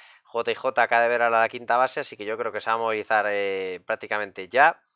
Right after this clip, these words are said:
Y bueno, vamos a ver qué pasa, porque esta batalla primera es decisiva. Eh, si Snow consigue pa-, eh, parar el push, prácticamente la partida tiene el bolsillo con esa base extra.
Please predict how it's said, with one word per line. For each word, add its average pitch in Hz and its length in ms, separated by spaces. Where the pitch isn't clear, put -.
Y 147 40
bueno, 156 180
vamos 131 220
a - 20
ver 123 80
qué 127 100
pasa, 135 260
porque 117 180
esta 120 160
batalla 120 580
primera 113 320
es 104 100
decisiva. 139 760
Eh, 101 380
si 107 300
Snow 123 240
consigue 120 480
pa-, 117 200
eh, 110 720
parar 110 260
el 110 140
push, 123 400
prácticamente 113 520
la 110 100
partida 110 340
tiene 110 140
el 107 60
bolsillo 107 320
con 107 100
esa 107 160
base 110 200
extra. 143 380